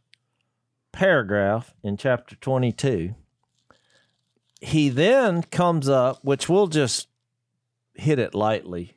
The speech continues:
here, when he says, "The Pharisees were gathered together," and Jesus asked them, "What do you think about the Christ?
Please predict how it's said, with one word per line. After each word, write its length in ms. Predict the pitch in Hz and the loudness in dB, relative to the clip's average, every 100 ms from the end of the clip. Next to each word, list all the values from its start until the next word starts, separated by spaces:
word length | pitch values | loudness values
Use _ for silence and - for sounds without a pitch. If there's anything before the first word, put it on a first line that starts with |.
| _ | _
here, 480 | - 131 92 90 - _ _ _ _ _ | -4 0 0 -4 -10 _ _ _ _ _
when 160 | - 139 | -2 0
he 140 | 151 135 | 2 0
says, 420 | - 147 135 113 | 2 2 0 -2
"The 140 | 117 | -4
Pharisees 800 | - 151 185 170 - 139 131 127 | 0 2 2 0 0 0 0 0
were 100 | 120 | -4
gathered 440 | 104 139 143 117 | 0 2 2 0
together," 460 | 98 95 131 180 147 | -4 -2 2 2 2
and 100 | 110 | 0
Jesus 380 | 127 151 131 - | 0 0 -2 0
asked 300 | 131 165 - | 2 2 0
them, 200 | 113 98 - _ _ _ _ _ - | -2 -4 -8 _ _ _ _ _ -6
"What 340 | 107 160 170 | 0 0 0
do 100 | 185 | 0
you 300 | 220 180 190 | 2 4 2
think 460 | - 190 190 151 - | 2 0 0 -2 -2
about 520 | 131 120 139 143 - | -2 0 0 0 -4
the 80 | 110 | -6
Christ? 760 | - 170 180 101 120 - - | -4 -2 -2 -2 -4 -10 -14